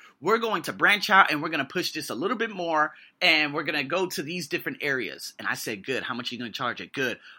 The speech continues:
Much less than Westminster." See, Westminster is c-, charging a motherfucking arm and a leg.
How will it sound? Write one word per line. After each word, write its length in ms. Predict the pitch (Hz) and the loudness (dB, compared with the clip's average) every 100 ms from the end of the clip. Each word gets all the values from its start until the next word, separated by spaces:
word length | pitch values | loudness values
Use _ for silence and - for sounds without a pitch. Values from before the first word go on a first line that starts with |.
| - | -6
Much 320 | 113 147 - | -2 0 0
less 340 | 120 117 - - - - | 0 0 -2 -12 -20 -6
than 180 | 120 98 | -4 0
Westminster." 680 | 117 - 123 123 - 87 - | -2 -2 -6 -6 -8 -10 -8
See, 160 | - | -6
Westminster 560 | 117 156 - 147 165 120 | 2 2 2 -4 -4 -6
is 100 | 107 | -8
c-, 100 | - | -6
charging 400 | 147 147 135 117 | -6 -2 -2 -4
a 40 | 107 | -8
motherfucking 680 | 123 160 147 - 135 135 - | -2 0 0 -4 -6 -6 -4
arm 240 | 131 120 | -4 -2
and 120 | 117 | -4
a 100 | 113 | -6
leg. 360 | 107 117 90 - | -4 -4 -4 -10